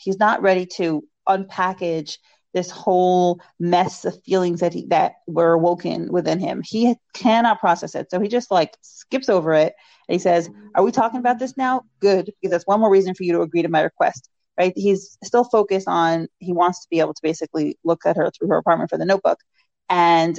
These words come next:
he just doesn't know how to process anything that just happened. It looks like he will be processing it later. We'll see. But he just can't process it now. So he's like, "Okay, um, gotta get to my,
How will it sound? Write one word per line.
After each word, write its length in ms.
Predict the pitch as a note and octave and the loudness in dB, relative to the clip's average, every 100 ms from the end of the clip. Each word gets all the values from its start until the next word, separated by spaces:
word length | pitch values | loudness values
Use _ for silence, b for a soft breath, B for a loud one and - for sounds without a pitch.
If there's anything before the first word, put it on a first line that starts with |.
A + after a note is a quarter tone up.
| - | -6
he 140 | G3 | -4
just 200 | G3 C4+ | 0 2
doesn't 200 | G#3 A#3 | 2 2
know 80 | A#3+ | 2
how 100 | G3+ | 2
to 80 | F3+ | 2
process 300 | E3+ F#3 G3 | 0 -2 -6
anything 320 | E3 F3+ E3+ | -8 -8 -6
that 140 | D#3+ | -8
just 140 | E3 D#3+ | -6 -2
happened. 440 | D#3 G3+ A3+ A#3 _ _ _ _ _ - | -2 0 -2 -4 _ _ _ _ _ -2
It 60 | G#3 | 0
looks 180 | C4+ D4 | 0 -2
like 100 | - | -4
he 80 | |
will 160 | F#3+ F#3+ | 0 0
be 100 | E3 | 0
processing 460 | F#3 E3+ F3 E3 D3+ | -2 0 -2 -4 -4
it 60 | |
later. 400 | C#3+ E3 G#3 B3 | -2 0 0 -2
We'll 120 | F#3 F3 | -4 -6
see. 260 | A3 C4 - - | -4 -6 -6 -20
But 320 | F#3+ F#3 E3+ | -2 0 0
he 100 | F#3 | -2
just 160 | F#3 - | -6 -4
can't 160 | F3+ | 0
process 240 | E3 F3+ F3+ | 0 -2 -8
it 60 | - | -4
now. 220 | D#3+ G3 | 0 0
So 120 | G3+ | -2
he's 180 | F#3+ D#3+ D#3 | -2 -2 0
like, 180 | D3+ - _ - | -2 -4 _ -2
"Okay, 300 | G3 E3 - - | 2 2 0 2
um, 340 | - E3 - _ - | 2 2 -2 _ -4
gotta 160 | F3 E3+ | -2 0
get 160 | D#3+ - | -2 -4
to 60 | |
my, 340 | D#3+ D#3 D3+ | 0 0 0